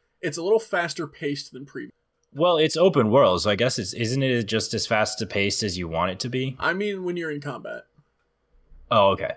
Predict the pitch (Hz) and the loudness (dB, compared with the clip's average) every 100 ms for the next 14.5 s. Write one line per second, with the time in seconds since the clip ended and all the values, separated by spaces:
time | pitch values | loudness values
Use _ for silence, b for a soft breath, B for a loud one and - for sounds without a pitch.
0 | - 80 62 - - - - - - 117 | -6 -6 -4 -8 -6 -6 -6 -8 -10 -8
1 | 113 143 151 139 143 123 113 107 - _ | -8 -8 -10 -10 -12 -12 -10 -12 -12 _
2 | _ _ _ 147 139 131 151 165 175 175 | _ _ _ 2 2 2 4 6 6 2
3 | 165 - _ _ _ 180 175 214 - 233 | -6 -14 _ _ _ -8 -2 -4 -2 -2
4 | 240 262 233 190 180 240 - 196 165 170 | -2 -4 -4 -4 -2 -2 2 0 0 -4
5 | 160 151 151 143 135 147 147 147 151 143 | -4 -4 -4 -4 -4 -4 -4 -6 -8 -6
6 | 156 151 143 170 180 185 - - _ 180 | -4 -6 -6 -10 -6 -6 -6 -14 _ -4
7 | 175 196 175 160 147 143 147 135 139 - | -2 -2 0 2 0 -2 -4 -2 -2 -4
8 | 147 139 143 147 143 139 143 135 135 110 | -6 -6 -8 -10 -12 -12 -8 -6 -8 -10
9 | - 139 143 143 143 147 143 143 _ _ | -10 -10 -6 -8 -6 -8 -10 -14 _ _
10 | _ - 147 139 135 139 160 143 143 143 | _ -6 -4 -4 -6 -6 -4 -2 -2 0
11 | 139 143 139 131 127 - _ _ _ _ | 0 -2 -2 -4 -6 -10 _ _ _ _
12 | _ _ _ 151 147 139 131 147 147 147 | _ _ _ -8 -4 -4 -4 -4 -6 -8
13 | 151 147 - _ _ _ _ _ _ _ | -10 -14 -20 _ _ _ _ _ _ _
14 | - 135 120 131 | -14 -10 -8 -10